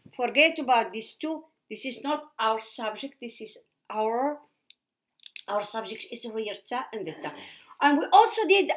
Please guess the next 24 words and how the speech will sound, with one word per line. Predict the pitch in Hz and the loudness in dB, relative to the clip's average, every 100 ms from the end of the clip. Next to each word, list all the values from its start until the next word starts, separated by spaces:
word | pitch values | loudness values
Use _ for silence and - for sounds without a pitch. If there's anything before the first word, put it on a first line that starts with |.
| - - | -4 -4
a | 277 | -2
ta | - 330 269 | -2 -2 -2
al | |
mabsuta. | 233 190 - 180 - - _ _ _ _ _ _ _ _ _ _ _ | -4 -6 -8 -12 -16 -20 _ _ _ _ _ _ _ _ _ _ _
Now | - 160 156 | -14 -8 -8
let's | 180 - - | -6 -6 -6
go | 269 285 | -8 -10
to | - 330 | -10 -10
ta | - 330 | -8 -4
al | 349 | -2
marbuta. | 381 370 392 381 - - _ _ _ _ | 0 -2 -6 -6 -10 -14 _ _ _ _
Today, | 403 480 320 302 247 240 233 254 269 302 349 415 - _ _ _ _ _ | 2 4 8 10 12 12 10 10 10 10 8 6 2 _ _ _ _ _
we're | 185 | -10
gonna | 180 170 | -6 -6
talk | 180 233 - - | -2 -2 0 -2
about | 240 285 294 - | 2 2 2 -2
a | 247 - - | -2 -2 6
ta | 277 269 320 359 - - _ _ _ 311 | 8 8 6 4 2 -16 _ _ _ 10
al | 370 359 349 330 311 285 254 | 12 12 10 6 8 8 6
marbuta. | 247 254 330 339 285 269 240 233 208 294 339 330 320 302 302 285 269 247 - 151 - _ _ _ - | 2 6 10 10 8 4 2 0 2 4 8 8 8 6 6 4 4 2 0 -4 -8 _ _ _ -10
A | 190 | -8
ta | - 247 - | -2 0 0
al | 294 | 0
marbuta. | 311 330 - 349 - - | 4 4 4 0 0 -8